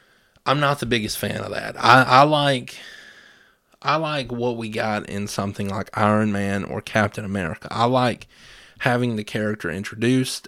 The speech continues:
origin story, build them up, and, but, and then by the time they team up with other people, we're already invested in that character. And, you know, taking us back to, to Batman and Ben Affleck, I think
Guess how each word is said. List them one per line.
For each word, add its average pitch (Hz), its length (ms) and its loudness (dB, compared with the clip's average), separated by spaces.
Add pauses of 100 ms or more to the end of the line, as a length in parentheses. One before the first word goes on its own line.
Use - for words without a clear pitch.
origin 117 460 -2
story, 107 580 -6 (200)
build 120 280 2
them 123 160 -2
up, 104 380 -4 (320)
and, 107 120 -4
but, 107 120 -4
and 113 280 -4
then 117 220 0
by 104 160 2
the 110 80 2
time 120 320 -2
they 101 160 -4
team 113 320 -6
up 123 180 -8
with 101 120 -4
other 101 180 -10
people, 135 380 -6
we're 101 200 -4
already 107 360 0
invested 101 580 -6
in 101 140 -6
that - 240 -10
character. - 600 -12 (840)
And, 110 640 -4 (340)
you 117 200 -4
know, 107 140 -4 (140)
taking 131 400 -2
us 104 120 -4
back 107 340 -4
to, 92 220 -4
to - 140 -18 (240)
Batman 101 540 -2
and 95 120 -4
Ben 104 120 -2
Affleck, 101 640 -4 (180)
I 120 100 -2
think 170 480 -2